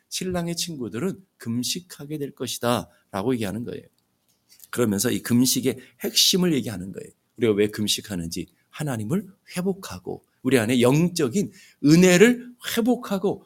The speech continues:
원래 하나님의 은혜로 돌아가려고 하는 것이 금식이라고요.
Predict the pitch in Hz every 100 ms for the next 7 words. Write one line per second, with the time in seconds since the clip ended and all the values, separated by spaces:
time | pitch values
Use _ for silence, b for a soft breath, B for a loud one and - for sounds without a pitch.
0 | b - 117 156 202 208 180 - B -
1 | 196 180 170 180 151 151 143 208 143 B
2 | B - 113 156 190 196 190 190 175 156
3 | 151 127 113 208 - _ - 175 220 -
4 | 196 - 101 101